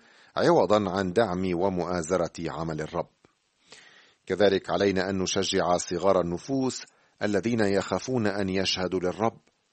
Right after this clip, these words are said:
ونحن جميعًا بحاجة لمن يشجعنا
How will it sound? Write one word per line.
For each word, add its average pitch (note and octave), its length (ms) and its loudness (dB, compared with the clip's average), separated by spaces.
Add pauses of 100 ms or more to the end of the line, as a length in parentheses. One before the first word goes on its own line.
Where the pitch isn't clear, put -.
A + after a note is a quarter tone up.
(220)
ونحن F2 460 -2
جميعًا F2 500 -2
بحاجة F2 640 -2
لمن F2 540 -2
يشجعنا F#2+ 840 -2